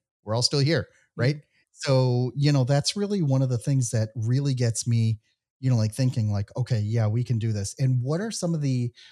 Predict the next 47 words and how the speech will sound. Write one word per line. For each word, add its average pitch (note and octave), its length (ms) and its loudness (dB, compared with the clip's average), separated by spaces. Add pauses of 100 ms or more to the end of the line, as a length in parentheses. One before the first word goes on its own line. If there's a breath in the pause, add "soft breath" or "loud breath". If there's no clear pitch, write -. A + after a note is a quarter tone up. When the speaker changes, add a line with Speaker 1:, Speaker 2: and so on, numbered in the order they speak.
(180 loud breath)
Speaker 1:
what D#3+ 140 -2
are F#3+ 100 -2
some D3 200 -2
of C3+ 60 -2
the B2 80 0
tools, A#2 640 -2 (240 soft breath)
you B2 100 2
know, B2 80 4
that A2+ 220 0
you - 40 -8
can G#2+ 160 -2
use? G2 280 -2
You C#3 80 4
know, A#2+ 40 6
like, A#2 200 2
I've D#3+ 380 2
tried G#2+ 460 0
a G#2 60 -6
lot G#2 240 0
of G#2 80 2
different G2 240 -6
tools. G2 220 -12
I've F#2 80 -12
tried A2 260 -6
journals. G#2+ 480 -2
I G2+ 60 -8
tried, A2 340 -2
uh, G2+ 240 0 (420 loud breath)
you B2 120 4
know, A2 100 2
to-do A#2 320 2
lists, G#2+ 320 0
things G#2 240 -4
like G#2 160 -6
that. F#2 260 -6
And C#3 280 0
really A#3 240 -2
what C3+ 160 -2
it A2+ 180 -4
comes A#2+ 220 -4
down E3 240 -4
to G#2+ 180 -4
is G#2 160 -4 (280 loud breath)
finding C3+ 500 2
the A2+ 80 2
right G#2+ 340 0
tool, G#2 480 0